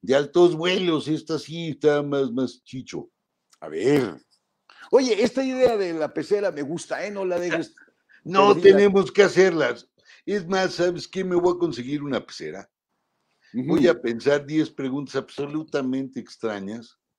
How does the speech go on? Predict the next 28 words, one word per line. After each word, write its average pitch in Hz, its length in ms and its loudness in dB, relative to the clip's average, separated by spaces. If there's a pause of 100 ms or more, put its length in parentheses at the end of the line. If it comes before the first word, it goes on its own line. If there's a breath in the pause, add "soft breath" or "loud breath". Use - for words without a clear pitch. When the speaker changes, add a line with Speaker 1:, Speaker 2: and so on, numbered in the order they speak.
(360)
Speaker 1:
y, 131 260 -16
y 139 220 -14
una 165 260 0
de 143 100 0
estas 139 260 -4
la 110 100 0
hacemos 127 320 -2
aquí 113 380 -6
en, 90 120 -10
en, 85 220 -12
en 101 180 -12
el 101 160 -10
programa, 117 500 -4
la 120 140 0
meneamos 135 560 -2
y 135 320 -12
las 147 200 0
voy 165 200 0
sacando. 127 460 0 (240)
Speaker 2:
Órale, 127 480 2
órale, 160 400 4
Speaker 1:
Órale, - 0 -
Speaker 2:
órale. 147 380 6
Speaker 1:
ya, 175 220 8
ya, 165 280 4
ya, 156 440 2 (280)
ya 175 140 2
estuvo. 160 420 -2